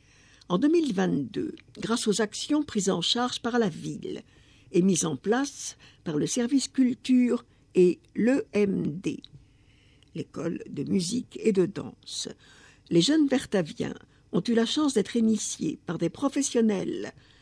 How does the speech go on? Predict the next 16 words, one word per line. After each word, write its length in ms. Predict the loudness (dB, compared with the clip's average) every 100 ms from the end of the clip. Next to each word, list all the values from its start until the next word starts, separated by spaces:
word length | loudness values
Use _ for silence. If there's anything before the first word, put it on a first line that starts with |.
| _ -2
à 80 | -2
la 100 | 0
peinture, 800 | 2 0 -2 -10 -10 -10 -12 -14 _ _ _ 4
l'illustration, 1120 | 6 8 6 4 2 -2 -2 -4 -4 -8 -10 _ _ _ _ _ -4
la 120 | 0
musique, 840 | 4 4 2 -4 -8 _ -18 -18 -18 _ _ _
le 140 | -2 0
septième 500 | 0 0 2 2 -2
art, 380 | -6 -14 -18 -20 _ _ _ _ -6
dans 220 | 2 2
leur 260 | 2 0 -4
classe, 680 | -6 -6 -10 -12 -10 -10 -12 _ -4
à 100 | 0
l'accueil 340 | 0 -2 -2
de 120 | 0 0
loisirs 760 | 2 2 0 -4 -2 -4